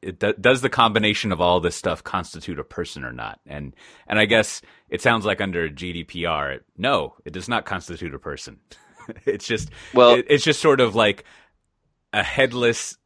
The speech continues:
Speaker 1: idea of what might be a, a thing. <laughs> That
Speaker 2: And this is, this is why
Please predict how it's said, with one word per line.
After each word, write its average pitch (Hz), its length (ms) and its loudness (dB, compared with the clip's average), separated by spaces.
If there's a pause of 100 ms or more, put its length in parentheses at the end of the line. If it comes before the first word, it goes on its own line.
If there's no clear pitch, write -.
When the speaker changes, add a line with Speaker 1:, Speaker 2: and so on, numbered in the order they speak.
(140)
Speaker 1:
idea 92 840 -2 (320)
of 85 400 -6
what 101 240 -2
might 98 380 -2
be 82 400 -6 (880)
a, 82 200 -6 (180)
a 80 80 -8
thing. 80 520 -6
<laughs> - 60 -20 (1400)
That 120 240 2
Speaker 2:
And 123 140 0
this - 480 0
is, - 300 -2
this 143 180 0
is 156 160 -4
why 127 180 0